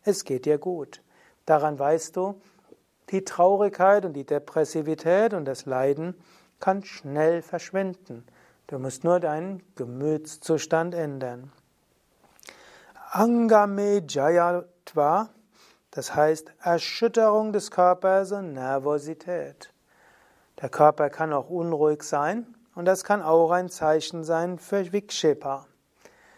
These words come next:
Es kann sein, dass du den Ge-, Körper nicht ruhig halten kannst. Angame Jayatva kann übrigens auch heißen Verspannungen. Es kann Verspannung heißen, es kann Nervosität sein und so weiter.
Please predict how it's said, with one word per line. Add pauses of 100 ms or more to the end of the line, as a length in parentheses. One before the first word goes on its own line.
(140)
Es
kann
sein,
dass
du
den
Ge-,
Körper
nicht
ruhig
halten
kannst. (280)
Angame
Jayatva
kann
übrigens
auch
heißen (180)
Verspannungen. (800)
Es
kann
Verspannung
heißen,
es
kann
Nervosität
sein (420)
und
so
weiter.